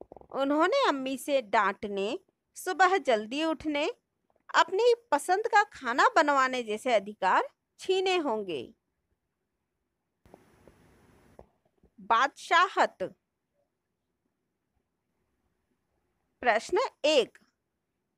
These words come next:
बादशाहत क्या होती है? चर्चा करो।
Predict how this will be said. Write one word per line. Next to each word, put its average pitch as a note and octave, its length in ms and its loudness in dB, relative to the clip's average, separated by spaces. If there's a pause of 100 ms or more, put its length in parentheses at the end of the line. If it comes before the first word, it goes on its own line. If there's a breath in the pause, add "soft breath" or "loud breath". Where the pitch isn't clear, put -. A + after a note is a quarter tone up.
बादशाहत F#4 840 0 (120)
क्या E4+ 160 4
होती A#3 480 -2
है? F#3+ 280 -4 (520)
चर्चा F#4+ 400 2
करो। E3+ 420 -4